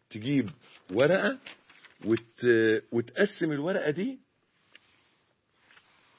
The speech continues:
ستة وتسعين جزء. اه، تم-،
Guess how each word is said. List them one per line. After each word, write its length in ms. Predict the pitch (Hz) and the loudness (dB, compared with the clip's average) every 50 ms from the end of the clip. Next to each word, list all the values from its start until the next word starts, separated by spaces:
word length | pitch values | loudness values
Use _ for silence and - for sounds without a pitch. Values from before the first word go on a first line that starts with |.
| _ _ _ _ _ _ | _ _ _ _ _ _
ستة 460 | - - - 180 180 - - - 147 | -8 -6 -6 -6 -6 -6 -6 -6 -4
وتسعين 800 | 123 113 110 - 113 107 - - 104 131 151 160 175 165 151 120 | -4 -6 -6 -8 -6 -6 -6 -6 -6 -6 -4 -4 -4 -2 -4 -4
جزء. 300 | 104 117 110 - - - - _ _ _ _ _ _ _ _ _ _ - | -2 -2 -2 -2 -4 -6 -10 _ _ _ _ _ _ _ _ _ _ -16
اه، 280 | - - 110 117 113 - | -12 -8 -6 -6 -6 -6
تم-، 240 | 98 - 120 123 | -6 -4 -4 -4